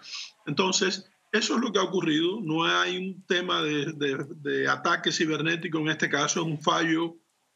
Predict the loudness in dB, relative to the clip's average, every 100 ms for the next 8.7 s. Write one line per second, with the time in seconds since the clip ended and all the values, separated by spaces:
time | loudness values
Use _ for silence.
0 | -4 0 2 2 2 0 0 0 0 0
1 | 0 0 0 -2 -2 0 0 0 -6 -8
2 | -6 -4 -4 -2 -2 0 0 0 0 0
3 | -2 -6 -2 -2 0 0 0 -2 -2 -2
4 | 0 -2 0 0 2 0 0 -2 0 0
5 | 2 0 -2 -6 _ -20 _ _ _ -2
6 | 0 0 0 0 -2 0 0 0 0 -2
7 | -2 -2 0 0 0 0 0 0 0 0
8 | 0 0 0 0 0 -2